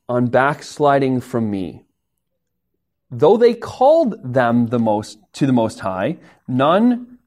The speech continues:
at all would exalt him." This sounds so much like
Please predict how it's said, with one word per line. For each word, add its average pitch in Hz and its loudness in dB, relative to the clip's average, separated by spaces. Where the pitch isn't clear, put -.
at 170 -2
all 127 2
would 135 -2
exalt 139 -2
him." 76 -10
This 165 -2
sounds 214 0
so 214 0
much 185 -2
like 131 -2